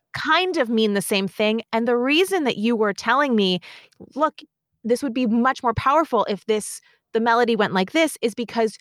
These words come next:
you want it to land in a certain way. And that I didn't, I don't know, I didn't experience that as, "You need to just think differently about what you're saying."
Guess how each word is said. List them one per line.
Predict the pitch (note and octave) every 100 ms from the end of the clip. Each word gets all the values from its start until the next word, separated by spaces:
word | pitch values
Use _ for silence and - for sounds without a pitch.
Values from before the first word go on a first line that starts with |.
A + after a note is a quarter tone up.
| _ _
you | A3 B3+
want | A3 A#3+ A#3+
it | -
to | A3
land | F#3 F3 F#3 B3 D4+
in | B3 F#3
a |
certain | - F#3+ - F#3
way. | E3+ D#3+ D#3+ E3+ - - _ _
And | G#3+ G#3+ G#3+
that | A3+ C#4 G4+ -
I | B3
didn't, | G3+ B3+ C4 - _ _ _ _ A3
I |
don't | D#4+
know, | B3+
I | G3
didn't | A#3+ A#3+
experience | G#3+ - B3 A#3+ A#3 G#3+ -
that | G#3 G3
as, | F#3+ F#3 F3+ - -
"You | G#3+
need | A#3 A#3+
to | G#3+ -
just | - G#3 G3 -
think | A3+ G#3+ -
differently | - B3 B3 A3 G#3
about | F#3+
what | F3+ C3
you're | F3+
saying." | - C#4 B3 F3 F3+